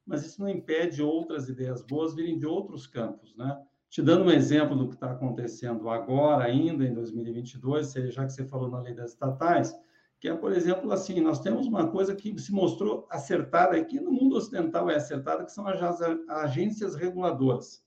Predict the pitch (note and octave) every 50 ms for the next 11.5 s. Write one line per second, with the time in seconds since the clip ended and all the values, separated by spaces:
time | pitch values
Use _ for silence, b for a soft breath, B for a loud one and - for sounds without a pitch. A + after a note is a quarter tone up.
0 | _ - C3 B2 C3+ D3+ D#3+ - - b b b b b b b b C3 C3+ E3+
1 | D#3+ D#3 D3 F3 G3+ G3+ G3+ - G#3 G#3+ A#3+ A#3+ A#3+ G#3 - - G3+ F3+ - -
2 | G3 F#3+ F#3 F3 D3 E3+ E3+ C#3 B2+ C#3+ D#3 D#3+ F3 F3 E3 D3+ - D3 C#3 C3+
3 | C3+ C#3+ C#3 C3+ C3+ - D3+ C#3+ C3+ C3 C3 B2 A#2 - - - D#3 C3+ C#3 B2
4 | A2+ B2+ C3 C#3+ D3 C#3+ - D3+ C3+ - C#3 C3+ C3 C3 A#2 A#2 A2+ A2+ A2 -
5 | - _ _ _ _ _ _ - - C#3+ D#3+ F3 - - - F#3 - - G3 F#3
6 | F3 F#3+ F#3 E3 D#3 E3 C#3 C#3 A#2+ A#2+ A#2 - - _ _ _ _ _ _ -
7 | C3+ D#3+ F3+ G3 G3+ G3 F#3 - - - C#3 - F3 E3+ - - D#3+ C#3+ C3+ -
8 | - F3 F3 F3 - F3 E3 - - E3 D#3 D#3 D#3 D3+ C#3+ C#3 C3 - - -
9 | D#3+ E3 - E3+ D#3+ - - E3 E3 E3+ E3+ - E3+ D#3 C#3+ B2 C3 D#3 F3 F#3+
10 | F#3+ F3 E3+ D#3+ D#3 D#3 D3+ C#3 C#3+ D#3 C#3+ C3 D#3+ D3+ C3+ C#3 D3+ D3 C#3 D3+
11 | D3+ D3 C3 A#2+ B2 A#2+ A2+ G#2+ - -